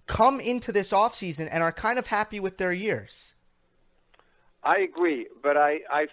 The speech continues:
Speaker 2: feel, Gil, a little more so that way toward, especially toward Novak, to some degree toward Rafa. I think Roger who has indicated that. He's expressed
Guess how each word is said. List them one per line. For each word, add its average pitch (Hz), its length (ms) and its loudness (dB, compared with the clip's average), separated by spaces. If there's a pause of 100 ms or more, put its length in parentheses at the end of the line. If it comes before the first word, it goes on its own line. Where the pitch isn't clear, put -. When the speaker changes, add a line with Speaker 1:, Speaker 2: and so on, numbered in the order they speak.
(120)
Speaker 2:
feel, 208 360 -2 (280)
Gil, 165 480 -2
a 143 60 0
little 165 240 -2
more 156 380 0
so 151 200 4
that 131 220 2
way 131 180 -2
toward, 127 380 -4 (180)
especially 147 540 -2
toward 123 220 -2
Novak, 120 500 0
to - 80 -12 (100)
some 147 220 -2
degree 127 300 -6
toward 113 300 -6
Rafa. 120 480 0 (460)
I - 120 -20
think 185 200 -8
Roger 160 540 -2
who 143 180 -4
has 127 200 -2 (200)
indicated 160 680 -4
that. 92 240 -6
He's 123 200 -14
expressed 208 540 -6